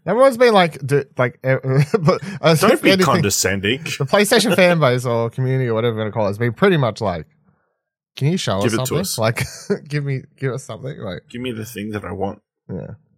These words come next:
Speaker 1: Yeah. Cool. Excited. Friday. Come back. Podcast feed. We'll be talking about it. Um,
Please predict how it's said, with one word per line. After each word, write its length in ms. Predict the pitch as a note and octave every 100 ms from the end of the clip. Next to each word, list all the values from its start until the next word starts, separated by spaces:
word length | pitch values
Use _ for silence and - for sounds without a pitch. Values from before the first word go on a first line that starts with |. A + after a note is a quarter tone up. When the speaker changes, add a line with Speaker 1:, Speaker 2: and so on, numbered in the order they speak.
| _ _ _ _ _ _ _ _
Speaker 1:
Yeah. 240 | C2+ G1+ - _ _ _ _ _ _ _ _ _ _ _
Cool. 200 | E3 A#2+ _ _ _ _ _
Excited. 440 | B2+ A#2 A2+ A2 _ _
Friday. 500 | C3+ A#2+ A#2 A#2 A2 A2 C3+ _ _ _ _
Come 140 | C#3 B2
back. 220 | A2+ -
Podcast 400 | A#2+ A2+ A2 -
feed. 300 | A2+ G#2+ G#2+ -
We'll 80 | G#2+
be 80 | G#2
talking 260 | G#2 A2
about 220 | G#2 G2 G2+
it. 140 | F#2+ - _ _ _ -
Um, 640 | G2 F#2+ F#2+ F2+ F#2 G2+